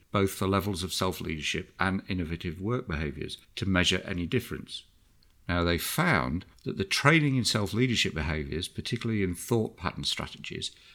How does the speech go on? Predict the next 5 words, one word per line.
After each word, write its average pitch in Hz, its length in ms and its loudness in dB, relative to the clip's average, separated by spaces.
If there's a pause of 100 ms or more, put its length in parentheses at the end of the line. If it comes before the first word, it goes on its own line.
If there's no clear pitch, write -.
(140)
did 107 200 2
significantly 127 1120 2
increase 92 480 0
self-management 95 840 0
behaviours. 87 600 0